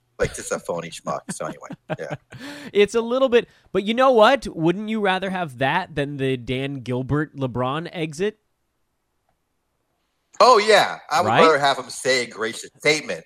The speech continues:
Speaker 1: That, that would be fine, a statement. But to say no one's gonna wear this, like he's some sort of deity or something on that team. Anyway.
Speaker 2: Yeah, he was just, he just had to,
Speaker 1: Um,
Speaker 2: like, get one final stroke on his <laughs> way out of town.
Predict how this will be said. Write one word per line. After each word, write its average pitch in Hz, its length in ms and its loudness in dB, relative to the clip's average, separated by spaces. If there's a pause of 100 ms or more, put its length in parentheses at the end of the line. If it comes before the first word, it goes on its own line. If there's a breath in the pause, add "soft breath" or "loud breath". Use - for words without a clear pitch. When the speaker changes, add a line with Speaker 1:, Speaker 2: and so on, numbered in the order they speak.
(120)
Speaker 1:
That, 135 240 4
that 175 200 6
would 175 60 -12
be 120 120 -8
fine, 92 280 -4
a 92 60 -12
statement. 107 480 -6
But 113 120 -10
to 117 60 -12
say 123 220 0
no 113 140 4
one's 107 200 0
gonna 95 160 -4
wear 90 140 -4
this, - 260 -14
like 95 220 -4
he's - 180 -10
some 98 180 -4
sort 90 240 -10
of 80 100 -8 (220)
deity 92 320 -14
or - 100 -16
something - 280 -16
on - 80 -20
that - 140 -18
team. 165 220 -20 (120)
Anyway. 370 160 -8
Speaker 2:
Yeah, 269 80 -2
he 196 80 0
was 196 100 -4
just, 233 220 -8
he 247 120 -6
just 233 180 -2
had 220 200 6
to, 247 60 2
Speaker 1:
Um, 233 60 0
Speaker 2:
like, 226 180 0
get 214 140 -2
one 214 460 -4
final 202 760 -6 (280)
stroke 196 520 -2
on 120 200 -6
his 123 140 -8
<laughs> - 0 -
way 139 140 -6 (100)
out 160 160 -2
of 151 120 -6
town. 131 400 -6